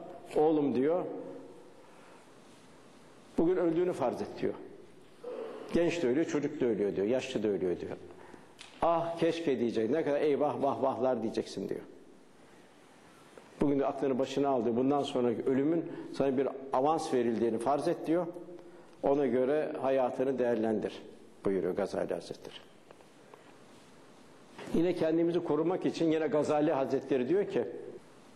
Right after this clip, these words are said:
"Fikri akrabalıktan sakının." diyor. "Fikri akrabalık," diyor, "zaman içinde," diyor, "kalbi akrabalığa götürür, ayak kayar." buyuruyor.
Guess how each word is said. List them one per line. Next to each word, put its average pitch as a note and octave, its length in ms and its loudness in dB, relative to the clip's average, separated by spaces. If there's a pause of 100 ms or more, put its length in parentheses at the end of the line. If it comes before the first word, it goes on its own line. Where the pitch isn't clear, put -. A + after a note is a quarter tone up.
(340)
"Fikri F3+ 400 2
akrabalıktan D3+ 840 2
sakının." C#3 540 0
diyor. E2 180 0 (1160)
"Fikri F#3 380 2
akrabalık," C3 800 0
diyor, F#3 140 4
"zaman D#3 340 2
içinde," D3 240 0
diyor, F3 160 2
"kalbi D3 340 2
akrabalığa B2+ 640 2
götürür, C#3 460 0 (180)
ayak C3 300 0
kayar." G#2+ 360 0
buyuruyor. D#2 300 -4